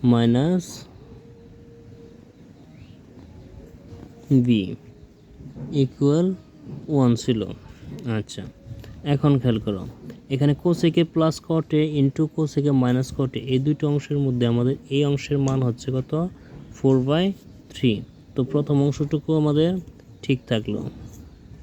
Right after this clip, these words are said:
cosec A plus cot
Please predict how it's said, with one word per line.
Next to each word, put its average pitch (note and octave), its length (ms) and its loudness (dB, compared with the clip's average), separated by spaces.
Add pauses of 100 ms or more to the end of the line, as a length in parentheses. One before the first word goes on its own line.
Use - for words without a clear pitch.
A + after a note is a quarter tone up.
(3000)
cosec C3 480 2 (260)
A C3+ 40 4 (1080)
plus B2+ 420 2 (1600)
cot C3 300 4